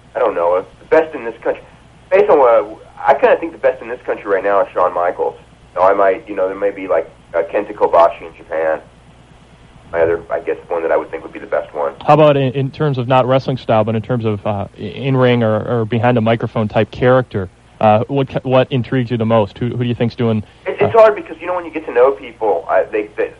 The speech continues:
Speaker 1: um, I don't really have, like, someone who I would say is, like, a favorite. I mean, I
Speaker 2: Yeah.
Speaker 1: used to, like, really like to watch Ric Flair, but I wouldn't say he's, like, my favorite wrestler or anything. I mean, I guess maybe Jim Cornette, you know, just for the interviews and just because I think the guy's a genius.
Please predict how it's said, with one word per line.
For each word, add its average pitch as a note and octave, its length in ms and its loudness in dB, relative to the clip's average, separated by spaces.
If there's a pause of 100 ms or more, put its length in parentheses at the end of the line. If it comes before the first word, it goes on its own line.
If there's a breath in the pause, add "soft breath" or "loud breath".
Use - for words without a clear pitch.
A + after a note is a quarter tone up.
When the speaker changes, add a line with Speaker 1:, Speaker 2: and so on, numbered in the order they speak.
(160)
Speaker 1:
um, G#2 400 4
I - 80 -2
don't C#3 140 4
really C#3 180 2
have, A#2+ 180 2
like, G#2 220 0
someone A2+ 200 -6
who A2 160 -4
I F#2 60 -2
would F2 200 -14
say F#2+ 240 0
is, F#2 140 -12
like, E2+ 200 -2
a - 80 -10 (100)
favorite. G2 400 0
I E2+ 60 -4
mean, E2+ 160 -10
I F2+ 80 2
Speaker 2:
Yeah. G2+ 120 2
Speaker 1:
used - 200 -20
to, D#2+ 80 -12
like, C#2+ 220 -2
really F2+ 180 -2
like D#2+ 240 0
to D#2 60 -18
watch D#2+ 260 0
Ric E2+ 120 -8 (160)
Flair, G2+ 220 4
but F2+ 100 0
I E2 60 2
wouldn't F#2+ 300 -8
say E2+ 120 -4
he's, E2+ 140 -14
like, D#2+ 140 -2
my D#2 120 -4
favorite D#2+ 340 -6
wrestler D#2+ 340 0
or D#2+ 120 0
anything. D2+ 320 -10
I F2 40 -4
mean, F#2+ 120 0
I F#2 80 4
guess G#2 180 -2 (580 soft breath)
maybe A#2 260 -6
Jim G2+ 160 -2
Cornette, F2+ 580 2 (120)
you G2 60 -10
know, F2 120 -4
just - 180 -16
for G2+ 140 -10
the F2 120 -16
interviews F#2 460 -10
and E2+ 80 -20
just F2+ 180 -16
because F2 220 -12
I E2 60 -4
think E2+ 200 -10
the D#2 60 -18
guy's D2+ 200 4
a - 100 -18
genius. D#2+ 360 -10